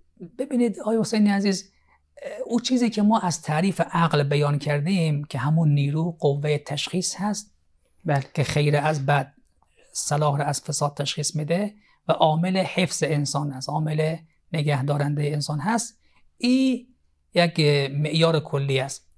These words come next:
Speaker 1: هرچند در کتاب‌های، اه، اصطلاحی، در کتاب‌های فلسفی، در کتاب‌های، اه، کتاب‌های مصطلحی که در بین حوزه‌ها یا دانشگاه‌ها یا مراکز علمی مطرح است،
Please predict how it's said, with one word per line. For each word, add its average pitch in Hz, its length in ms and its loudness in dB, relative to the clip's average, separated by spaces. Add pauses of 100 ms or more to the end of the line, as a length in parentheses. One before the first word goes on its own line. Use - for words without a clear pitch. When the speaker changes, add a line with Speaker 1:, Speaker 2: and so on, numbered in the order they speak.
(360)
Speaker 1:
هرچند 208 560 0
در 156 140 0
کتاب‌های، 202 1040 0
اه، 147 1300 -6 (180)
اصطلاحی، 143 640 0
در 143 180 0
کتاب‌های 143 760 -2
فلسفی، 139 600 -4
در 147 140 -2
کتاب‌های، 143 680 -4
اه، 143 100 -8 (400)
کتاب‌های 156 680 0 (380)
مصطلحی 151 560 2
که 139 400 -2 (480)
در 147 180 2
بین 143 280 2
حوزه‌ها 139 520 0
یا 139 120 2
دانشگاه‌ها 139 720 -2
یا 139 260 -2 (500)
مراکز 160 420 2
علمی 147 360 0
مطرح 147 400 -2
است، - 300 -2